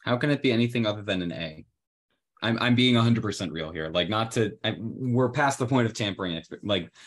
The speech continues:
messing with em-, expectations. Like, Dybala's signing alone would put this in an A rating Mercato for me, unless things really, like, just fell off. But the combination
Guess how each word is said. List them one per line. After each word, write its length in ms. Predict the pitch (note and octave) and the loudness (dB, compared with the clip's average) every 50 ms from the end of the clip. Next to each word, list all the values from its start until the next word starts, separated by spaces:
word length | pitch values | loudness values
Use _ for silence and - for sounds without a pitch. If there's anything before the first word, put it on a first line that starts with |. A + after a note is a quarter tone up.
| - _ | -12 _
messing 320 | - G2+ F#2 - G#2+ F#2 F2+ | -4 -4 -2 -2 -2 -2 0
with 160 | F2+ F2 - | -2 -2 0
em-, 160 | F#2 F#2 F2 F2 - - | -2 -2 -4 -4 -6 -6
expectations. 760 | F#2 F2+ - F#2 D#2 - F2+ E2 D#2+ - E2 D#2+ D#2 - | -6 -4 -6 -8 -6 -6 -6 -4 -4 -6 -6 -8 -8 -6
Like, 220 | E2+ E2+ E2 D#2 - _ _ _ _ _ _ _ _ _ _ _ _ _ _ _ _ _ _ _ - | -6 -6 -6 -6 -10 _ _ _ _ _ _ _ _ _ _ _ _ _ _ _ _ _ _ _ -4
Dybala's 640 | A2 A#2+ B2+ A#2 C3+ C3+ C#3 C3+ C3+ C3+ B2+ A2+ - | 0 2 2 4 4 4 6 6 6 6 4 4 4
signing 340 | - B2+ B2 A#2+ A2+ A2 | 4 4 4 4 2 2
alone 580 | G2+ G2 F#2+ G2 F#2+ F#2 F#2+ F#2+ F#2 F#2 F2+ F#2 - | 2 0 0 0 0 0 -2 -2 -2 -4 -6 -10 -8
would 200 | G2 F#2+ F2+ E2+ | -6 -6 -4 -4
put 180 | - G2 F#2 - | -4 -6 -4 -4
this 200 | G#2 F2+ - - | -4 -4 -4 -4
in 60 | G2 | -2
an 120 | F#2 F#2 | -2 -2
A 440 | - - F#2 F#2 F2+ F2+ F#2 F2+ F2+ - - | 0 0 0 0 2 0 -2 -4 -6 -10 -6
rating 520 | F#2+ G2 F#2+ F#2+ F#2 F#2+ F#2 F#2+ F#2+ G2 _ _ _ _ - | -2 0 0 2 0 0 -2 -4 -6 -8 _ _ _ _ -8
Mercato 520 | G2+ F#2+ F2+ - G#2 F#2+ C3 - - F#2+ | -8 -8 -6 -4 -4 -4 -2 -2 -2 -4
for 160 | F2 - G2 F#2+ | -4 -2 -2 -2
me, 160 | F#2+ F#2+ F#2 | -2 -2 -2
unless 260 | F#2 E2+ F2 E2+ - | -2 -2 -2 -4 -4
things 220 | - F#2+ F2+ E2+ | -4 -4 -4 -4
really, 320 | E2 E2+ E2 E2 E2+ E2+ E2+ | -4 -4 -4 -2 -2 -2 0
like, 300 | E2+ E2 E2 D#2+ D#2 D#2 | 0 0 0 0 -2 -6
just 260 | - E2+ - - - _ _ _ _ _ _ _ _ _ - - - - - | -10 -10 -10 -12 -16 _ _ _ _ _ _ _ _ _ -20 -20 -20 -12 -4
fell 200 | - F#2+ F2 E2+ | -2 0 0 2
off. 360 | E2+ E2 E2 F#2+ A#2+ - - - _ _ _ _ _ _ _ - | 0 0 -2 -2 -4 -6 -14 -20 _ _ _ _ _ _ _ -8
But 360 | E2+ E2+ F#2 F2+ F2+ - - _ _ _ _ _ | 0 2 2 2 2 0 -4 _ _ _ _ _
the 80 | G2 F#2+ | -10 -4
combination 760 | - A#2 G#2+ G2+ G#2 G#2+ G#2 G2+ G2 - - G#2 F#2+ F#2 | -2 0 0 0 0 0 0 0 0 -2 -2 -4 -4 -6